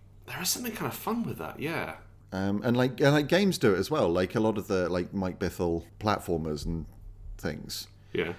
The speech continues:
Speaker 2: It's only by testing the fact that, oh, this character can jump. What does
Speaker 1: Yeah.
Speaker 2: that mean I can do now?
Speaker 1: Yeah. And so having the capacity to try and, to try and work this out towards a goal that you can't quite fathom.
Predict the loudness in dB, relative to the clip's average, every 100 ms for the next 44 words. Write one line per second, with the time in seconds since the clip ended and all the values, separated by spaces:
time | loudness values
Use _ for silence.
0 | -10 -20 -4 0 4 6 6 6 6 6
1 | 4 0 -14 -16 -20 -20 -20 -8 -2 -2
2 | 0 0 0 -2 -4 -2 -2 0 0 -2
3 | -2 -4 -4 -10 -10 -2 -2 -2 -8 -16
4 | -20 -20 -20 -20 -4 -2 2 0 2 2
5 | 2 0 -2 0 2 2 0 -4 -6 -10
6 | -12 -14 -8 -6 -8 -10 -18 -20 -20 -16
7 | -8 -4 -2 -2 -2 0 2 0 -4 0
8 | 0 0 -10 -8 0 2 2 -2 -8 -14
9 | -20 -20 -20 -12 0 6 6 8 4 2
10 | 0 0 0 -2 -2 -2 0 0 0 -4
11 | -6 2 2 2 -4 -10 -4 2 2 2
12 | 0 2 2 0 -4